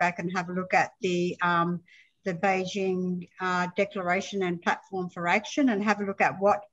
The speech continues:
uh, femi and other Indigenous groups have put in through their recommendations for that.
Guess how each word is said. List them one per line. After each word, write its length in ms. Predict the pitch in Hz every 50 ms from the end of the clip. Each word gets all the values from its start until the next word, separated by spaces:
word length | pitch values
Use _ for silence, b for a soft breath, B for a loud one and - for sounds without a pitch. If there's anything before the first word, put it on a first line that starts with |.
| b b b b b _ _
uh, 320 | 185 185 185 180 180 180 170 - - - - -
femi 420 | - - - 226 226 226 233 226 214
and 140 | 190 185 185
other 220 | 190 196 214 208
Indigenous 540 | 202 185 175 202 190 - 202 185 175 - -
groups 360 | - - 196 220 226 - -
have 220 | 220 190 185 -
put 140 | - 220 208
in 180 | 202 196 196 185
through 200 | - - 190 180
their 180 | 185 185 190
recommendations 920 | 185 190 185 185 185 180 175 175 170 170 170 170 175 - - 185 170 -
for 140 | - - 170
that. 360 | 160 170 180 208 285 349 339